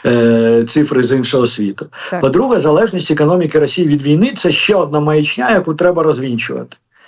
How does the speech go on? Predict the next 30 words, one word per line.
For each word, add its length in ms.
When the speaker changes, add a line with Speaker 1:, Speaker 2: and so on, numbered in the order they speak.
Speaker 2:
Тоді, 240
Speaker 1:
Російська 280
Speaker 2:
можливо, 80
В 0
В 40
П 60
Speaker 1:
економіка 300
Speaker 2:
на 60
Speaker 1:
залежить 180
не 60
від 40
Speaker 2:
сорок 320
відсотків 480
залежить 600
від 160
цього. 400
Давай 240
так 200
скажемо. 320
Speaker 1:
Е, 200
російська 640
економіка 800
залежить 380
не 100
від 160
війни, 380
а 100
від 140
витрачання 680
грошей. 560